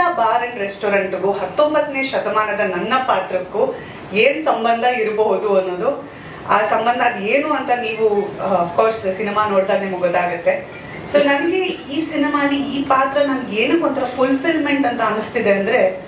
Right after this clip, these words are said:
ನಿಮ್ಗೆಲ್ರಿಗೂ ಗೊತ್ತಿರೋ ಹಾಗೆ ನಾನು ಹೆಚ್ಚಾಗಿ ಮಲಯಾಳಂ ಅಲ್ಲಿ ಸಿನಿಮಾಗಳು ಮಾಡಿರೋದು.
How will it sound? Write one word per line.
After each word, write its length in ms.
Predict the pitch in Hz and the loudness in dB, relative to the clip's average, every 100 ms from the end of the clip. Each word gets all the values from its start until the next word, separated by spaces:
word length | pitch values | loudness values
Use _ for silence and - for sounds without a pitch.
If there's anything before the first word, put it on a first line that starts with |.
| - - - - | -14 -16 -14 -6
ನಿಮ್ಗೆಲ್ರಿಗೂ 520 | 247 254 247 277 339 339 | 2 4 4 2 0 2
ಗೊತ್ತಿರೋ 360 | 262 269 285 | 2 4 4
ಹಾಗೆ 280 | 269 240 262 | 4 -2 -4
ನಾನು 160 | 247 - | -6 -6
ಹೆಚ್ಚಾಗಿ 540 | 208 202 - 302 302 | -8 -4 2 2 2
ಮಲಯಾಳಂ 540 | 311 202 226 233 247 | -2 0 2 2 0
ಅಲ್ಲಿ 180 | 208 214 | -4 -6
ಸಿನಿಮಾಗಳು 480 | - 220 214 214 202 | -8 -4 0 0 2
ಮಾಡಿರೋದು. 680 | 180 180 185 160 151 - | 2 2 0 -2 -8 -12